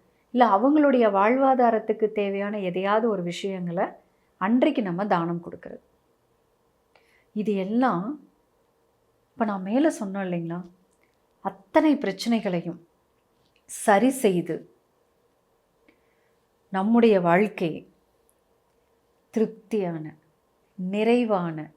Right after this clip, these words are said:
ஒரு சந்தோஷமான வாழ்க்கையாக அமைத்து கொள்வதற்கான வாய்ப்புகளை ஏற்படுத்தி கொடுப்பதற்கான அருமையான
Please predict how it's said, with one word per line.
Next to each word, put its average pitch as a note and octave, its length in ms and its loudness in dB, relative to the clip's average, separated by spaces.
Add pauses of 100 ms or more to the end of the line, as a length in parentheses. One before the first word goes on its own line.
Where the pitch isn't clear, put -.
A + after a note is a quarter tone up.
(540)
ஒரு G3 140 -12 (160)
சந்தோஷமான A#3+ 1200 0 (120)
வாழ்க்கையாக G#3 920 2 (140)
அமைத்து C4 380 2 (140)
கொள்வதற்கான F3+ 840 -4 (1400)
வாய்ப்புகளை A3+ 840 8 (480)
ஏற்படுத்தி C4+ 480 4 (120)
கொடுப்பதற்கான F#3 680 -2 (240)
அருமையான B3 680 6